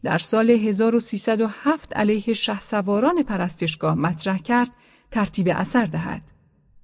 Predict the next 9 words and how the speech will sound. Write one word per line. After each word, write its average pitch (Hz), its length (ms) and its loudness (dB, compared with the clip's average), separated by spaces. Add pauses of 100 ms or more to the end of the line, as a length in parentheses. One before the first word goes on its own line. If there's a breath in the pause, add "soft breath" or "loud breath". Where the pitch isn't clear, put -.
(460)
پاپ 208 320 2
با 202 120 4
اکراه 254 480 0
به 240 100 6
مسئول 240 600 0
دستگاه 190 640 -2
تفتیش 180 480 -4
عقاید 160 680 0
پاریس 262 460 0